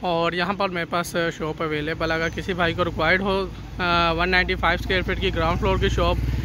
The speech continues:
अवेलेबल है for sale, तो directly contact कर सकते हैं।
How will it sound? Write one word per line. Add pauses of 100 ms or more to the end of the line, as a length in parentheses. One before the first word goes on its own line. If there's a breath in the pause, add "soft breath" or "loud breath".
(400 loud breath)
अवेलेबल
है
for
sale, (560)
तो
directly
contact
कर
सकते
हैं।